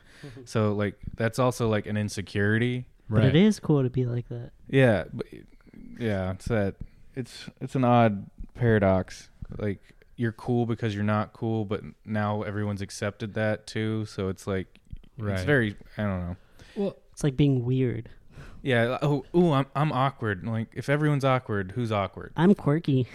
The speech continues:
Speaker 2: Yeah.
Speaker 3: Right.
Speaker 2: Like, mm,
Speaker 3: Yeah.
Speaker 2: okay.
Speaker 3: You
Speaker 1: Sure you are, Becky.
Speaker 3: over time and time again, you see humans just like
Speaker 2: Okay, Zoe.
Speaker 3: <laughs> you just see humans, like, mimic the behavior that they claim is, like, the biggest oppression to them.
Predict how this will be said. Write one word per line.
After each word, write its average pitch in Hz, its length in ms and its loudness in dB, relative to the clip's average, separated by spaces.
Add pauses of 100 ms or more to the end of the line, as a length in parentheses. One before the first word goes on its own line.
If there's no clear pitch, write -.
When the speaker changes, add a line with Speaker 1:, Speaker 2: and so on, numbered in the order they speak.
Speaker 2:
Yeah. 101 340 2
Speaker 3:
Right. 101 160 -2
Speaker 2:
Like, 98 120 -6 (200)
mm, 117 140 -10 (580)
Speaker 3:
Yeah. 185 160 0
Speaker 2:
okay. 95 260 0 (600)
Speaker 3:
You 156 240 4
Speaker 1:
Sure 160 280 4
you 135 220 4
are, 113 140 0
Becky. 127 500 -4 (240)
Speaker 3:
over 156 280 2
time 156 340 0
and 175 120 0
time 170 280 -2
again, 147 380 2
you 127 120 0
see 135 300 -2
humans 131 480 -6
just 123 260 -8
like 120 140 -4
Speaker 2:
Okay, 113 260 0
Zoe. 87 640 0 (380)
Speaker 3:
<laughs> - 1040 -8
you 135 120 2
just 147 200 -4
see 147 140 0
humans, 147 360 0
like, 123 140 0
mimic 120 460 -2
the 117 180 -4
behavior 110 600 -2
that 104 200 -8
they 107 120 -6
claim 107 460 -6
is, 98 540 -10 (300)
like, 101 160 -12
the - 60 -10
biggest 104 340 -6
oppression 107 480 -8
to 98 100 -10
them. 92 300 -18